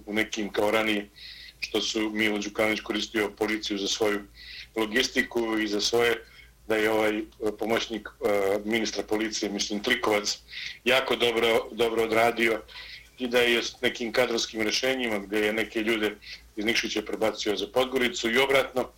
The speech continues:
a, postavio da su, da je s te bezbednosne strane izbori u Nikšiću su prošli, prošli izvanredno i da nije bilo nekog navijanja ili nekog, a, maltretiranja i prebijanja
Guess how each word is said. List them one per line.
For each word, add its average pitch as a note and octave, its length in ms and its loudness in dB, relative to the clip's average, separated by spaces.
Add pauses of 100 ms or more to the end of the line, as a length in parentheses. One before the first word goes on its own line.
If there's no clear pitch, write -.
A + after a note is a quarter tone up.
(520)
a, A#2 280 6
postavio A#2+ 520 2
da A2 180 2
su, A2 280 -2 (400)
da A2+ 60 2
je G#2+ 60 2
s - 60 -6
te A#2+ 120 2
bezbednosne A2+ 600 0
strane A2+ 500 2
izbori A2 360 0
u - 20 0
Nikšiću G#2+ 420 -4
su G#2 160 -6
prošli, A2 380 0 (520)
prošli A2 300 0
izvanredno A2 580 2
i G#2+ 160 4
da G#2 140 0
nije A2 180 -2
bilo A2 380 0 (340)
nekog G#2+ 300 0
navijanja G#2+ 600 2
ili G#2 180 0
nekog, G#2+ 300 0
a, A2 340 -2
maltretiranja G#2 680 -2
i G2+ 100 -6
prebijanja G#2 500 0